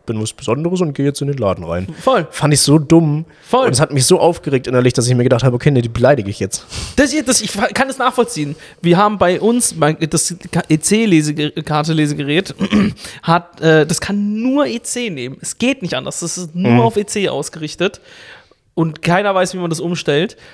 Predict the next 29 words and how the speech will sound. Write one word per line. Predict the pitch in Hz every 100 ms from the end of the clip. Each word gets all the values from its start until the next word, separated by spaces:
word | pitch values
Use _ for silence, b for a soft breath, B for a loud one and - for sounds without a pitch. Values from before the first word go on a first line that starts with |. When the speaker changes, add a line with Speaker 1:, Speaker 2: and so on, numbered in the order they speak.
| B _ -
Speaker 1:
Mhm. | 107
Speaker 2:
Und | 165 151 - -
da | 165 160
steht, | - 208 - 101 151 147
äh, | 185
f-, | - -
genau | 208 214 247 294
auf | 240 233
Augenhöhe | 202 233 214 160 156 156
ist | 165
so | 170
ein | 165
fettes | - - - 233
Schild, | - 208 196
wo | 151
drauf | 151 165
steht, | - 185 -
„Keine | - 220 277 269 214
Visa | 233 226 208
und | 202
keine | 202 196
Mastercard.“ | 202 180 190 151 156 139 170 - B 117
Speaker 1:
Ja. | 113 110
Speaker 2:
Und | 110
die | 180
Leute | 214 214 214 - -
ignorieren | 185 170 156 190 214
das | 220
entweder. | 165 214 185 208 208 226